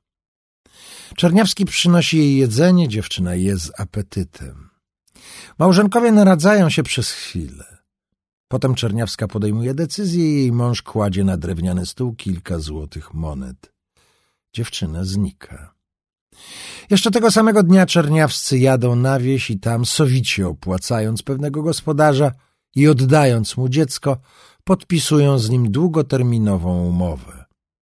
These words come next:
Sporo kosztują miłostki Rocha. To już drugie. Ewa Frank, poinformowana przez Czerniawskich, kazała wezwać Rocha do siebie. I teraz robi bratu wymówki.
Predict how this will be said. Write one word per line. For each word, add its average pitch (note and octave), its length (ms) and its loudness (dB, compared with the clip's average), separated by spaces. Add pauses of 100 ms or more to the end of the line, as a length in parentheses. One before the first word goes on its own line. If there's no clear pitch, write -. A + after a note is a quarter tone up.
(220)
Sporo G3 440 -4
kosztują D#3+ 580 -4
miłostki D2+ 760 -10
Rocha. C#2+ 500 -14 (640)
To C3+ 140 -2
już C3+ 380 0 (200)
drugie. E2+ 720 -4 (1400)
Ewa G3+ 200 2
Frank, E3+ 600 2
poinformowana C#3 920 2
przez - 220 -8
Czerniawskich, D#3+ 720 -2
kazała A#2+ 480 0
wezwać F#2+ 540 -4
Rocha F#2+ 400 -4
do D2 140 -10
siebie. C#2+ 520 -10 (640)
I C#3+ 80 -6
teraz D3+ 280 2
robi C3 320 2
bratu A2+ 400 0
wymówki. G2 680 -4